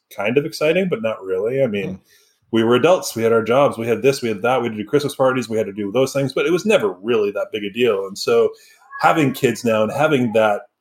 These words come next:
Speaker 1: excitement come back, and yeah, it's not a, it's not just them. It's also you seeing it through their eyes. And all of those corny things that they say are actually all true. So, yeah.
Speaker 2: Yeah.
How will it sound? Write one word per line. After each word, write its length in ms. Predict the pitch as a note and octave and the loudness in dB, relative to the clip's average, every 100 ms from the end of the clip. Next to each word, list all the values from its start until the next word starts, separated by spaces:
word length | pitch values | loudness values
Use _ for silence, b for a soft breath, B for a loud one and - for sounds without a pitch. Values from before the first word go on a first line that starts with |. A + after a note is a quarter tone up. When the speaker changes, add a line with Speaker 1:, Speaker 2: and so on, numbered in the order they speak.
| _ - | _ -14
Speaker 1:
excitement 500 | - - G3+ C3+ G#2+ | -6 0 2 0 -4
come 160 | A#2+ G#2+ | -2 0
back, 320 | G2+ F#2+ F#2 | 0 -2 -4
and 400 | A2 G#2+ G#2+ G2+ G2 | -4 -2 -4 -4 2
yeah, 180 | C#3 A2+ | 2 2
it's 120 | - | 0
not 140 | B2 A#2 | 0 0
a, 60 | A2+ - | -2 -14
it's 140 | - | -6
not 160 | E3 D3 | -4 -4
just 180 | F3 - | -6 0
them. 220 | G#2 F#2+ | 0 0
It's 160 | F#2 C3 | 0 2
also 560 | B2+ - A#2+ A#2 A2 | 2 0 0 2 0
you 260 | A2 B2 B2+ | 0 0 0
seeing 260 | - B2 | 0 0
it 120 | A#2+ - | -2 -2
through 140 | B2 | 0
their 280 | B2 C3 G2+ | 4 4 4
eyes. 140 | G#2 | 0
And 100 | A#2 | 0
all 180 | C#3+ G3 | 2 4
of 80 | F#3+ | 4
those 200 | G3 - | 2 0
corny 280 | - F3+ E3+ | 2 2 2
things 200 | F3+ E3+ | 2 2
that 120 | B2 | 2
they 100 | A#2 | 0
say 280 | - F3 G2 | 2 2 2
are 220 | G#2 A#2 | 2 2
actually 340 | B2 - B2+ | 0 -2 -4
all 200 | G2+ G2+ | -4 -6
true. 340 | G2+ - C3+ F#2+ | -6 -2 0 0
So, 220 | - G#2+ | -4 -2
yeah. 220 | A#2+ B2 - _ _ _ _ | 0 -2 -4 _ _ _ _
Speaker 2:
Yeah. 180 | E2 E2+ | -18 -18